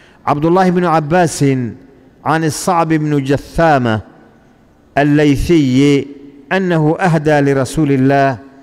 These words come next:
sala allahu alayhi wa sallama ximaaran waxshiya.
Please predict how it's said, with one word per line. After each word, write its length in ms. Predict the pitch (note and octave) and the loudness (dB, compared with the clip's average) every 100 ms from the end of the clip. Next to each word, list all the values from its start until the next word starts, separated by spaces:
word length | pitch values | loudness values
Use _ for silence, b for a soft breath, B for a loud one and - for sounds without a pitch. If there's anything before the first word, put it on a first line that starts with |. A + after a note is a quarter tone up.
| - | -20
sala 360 | - - D3+ C#3+ | -20 -10 -6 -4
allahu 320 | C#3 C#3 C3+ | -2 -2 0
alayhi 340 | B2+ C3+ C#3+ C3+ | 0 0 0 0
wa 120 | B2 | 0
sallama 540 | - C#3+ D3 D3 D3 - B B - | -2 0 0 0 -4 -8 B B -10
ximaaran 460 | - C3 C#3+ D#3 D3 | -4 0 0 0 0
waxshiya. 1080 | B2+ A#2 - A#2 G#2 F#2+ F2 F2 E2+ D#2+ D2+ | 0 -2 -4 -2 0 2 2 0 0 -2 -4